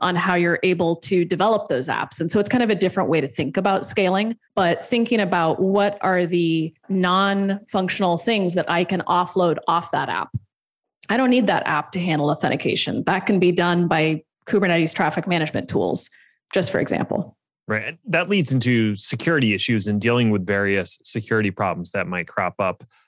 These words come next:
Speaker 2: Uh, I know that's something that you mentioned as well. Um, I'm gonna throw this one over to Brian. Uh, what should people be learning about or mindful of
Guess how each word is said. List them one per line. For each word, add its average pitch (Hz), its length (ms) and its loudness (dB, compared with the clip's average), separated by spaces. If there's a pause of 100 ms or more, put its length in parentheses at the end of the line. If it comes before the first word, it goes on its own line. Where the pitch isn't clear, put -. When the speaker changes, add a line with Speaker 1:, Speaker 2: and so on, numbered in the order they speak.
(160)
Speaker 2:
Uh, - 40 -2
I 101 240 0
know 147 100 4
that's 123 200 0
something 113 260 2
that 98 100 0
you 107 120 0
mentioned 107 460 0
as 98 240 -6
well. 104 540 0
Um, 92 320 -4
I'm 139 80 2
gonna 156 100 2
throw 147 140 2
this 123 100 0
one 127 140 2
over 98 140 2
to 95 80 2
Brian. 104 520 0 (320)
Uh, 123 320 2
what 127 520 0 (540)
should - 180 -2
people 143 240 2
be 117 160 2
learning 131 340 2
about 110 440 2
or 113 220 0
mindful 107 560 2
of 95 340 0